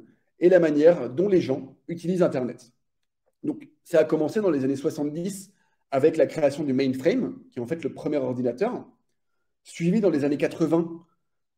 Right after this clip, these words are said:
euh, par le développement du desktop, l'ordinateur personnel qui préparait finalement le terrain à ce qui s'est passé dans les années quatre-vingt-dix,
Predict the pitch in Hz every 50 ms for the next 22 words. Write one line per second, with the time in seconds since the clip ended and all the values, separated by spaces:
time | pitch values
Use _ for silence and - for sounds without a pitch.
0 | - 123 120 117 117 117 - - 160 165 160 156 156 165 165 165 165 170 165 147
1 | 143 135 156 143 - - 214 262 - - - - _ - 135 147 151 151 147 151
2 | 151 147 - 170 165 - 180 170 - - 165 151 175 180 156 127 - - - _
3 | _ _ _ _ _ _ _ _ _ _ _ - 135 - - 240 240 226 190 190
4 | 196 190 180 165 160 151 156 156 151 143 - 156 139 143 160 170 170 - _ _
5 | _ _ _ - - 127 123 127 139 135 - - 156 151 - 139 139 147 147 147
6 | 135 123 120 120 120 117 135 123 - 131 127 123 131 190 285 - - - -